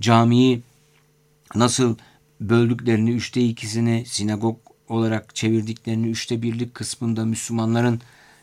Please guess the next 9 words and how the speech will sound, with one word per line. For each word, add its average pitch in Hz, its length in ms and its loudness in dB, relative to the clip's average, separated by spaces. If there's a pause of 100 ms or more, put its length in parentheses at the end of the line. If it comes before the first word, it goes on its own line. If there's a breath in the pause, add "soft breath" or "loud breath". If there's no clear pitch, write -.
(160)
ibadet 113 720 -2 (360 soft breath)
etme 120 280 -4
özgürlüğünün 117 640 0
nasıl 117 300 -4
kısıtlandığını, 110 840 -4
bir 120 220 -4
ezan 123 460 0 (500 soft breath)
okumak 117 440 -4
için, 113 360 0